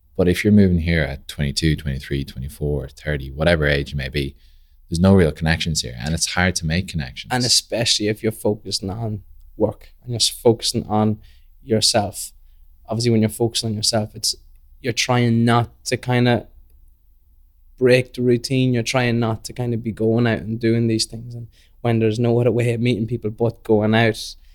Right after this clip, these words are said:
Speaker 2: in a city like this, it's, it's tough. As you <laughs> said, you, it is a lot of lonely boys, you know?
Speaker 1: Yeah, and I felt that myself. Like, I mean, living by yourself for six months, seven months,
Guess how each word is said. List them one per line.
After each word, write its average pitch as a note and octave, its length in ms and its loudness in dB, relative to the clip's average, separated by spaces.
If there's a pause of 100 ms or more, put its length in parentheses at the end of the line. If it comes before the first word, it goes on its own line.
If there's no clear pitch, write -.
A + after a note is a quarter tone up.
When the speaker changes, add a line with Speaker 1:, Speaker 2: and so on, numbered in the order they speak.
(220)
Speaker 2:
in G#2+ 120 -4
a G#2 40 -8
city A2+ 280 0
like G2+ 200 -4
this, G#2+ 260 -2
it's, - 300 -14
it's - 240 -8
tough. A#2 320 -4
As G#2+ 120 -2
you A2 80 0
<laughs> - 80 0
said, B2+ 220 0
you, A#2 160 -2 (340)
it A#2 120 -2
is B2+ 160 4
a B2 40 0
lot A2+ 200 4
of G#2+ 60 -2
lonely A#2+ 340 2
boys, G#2+ 380 2
you A#2 80 -4
know? A2 220 2 (180)
Speaker 1:
Yeah, F#2+ 80 4
and F#2 60 6
I G2 60 6
felt G2+ 220 4
that E2+ 140 2
myself. D#2+ 680 -2 (120)
Like, D#2 380 -4 (1200)
I F#2 40 -2
mean, E2+ 160 4
living F2 240 4
by D#2+ 140 4
yourself D2+ 480 0
for D#2 100 -8
six - 300 -2
months, D#2 640 -2 (540)
seven E2 300 -4
months, - 800 0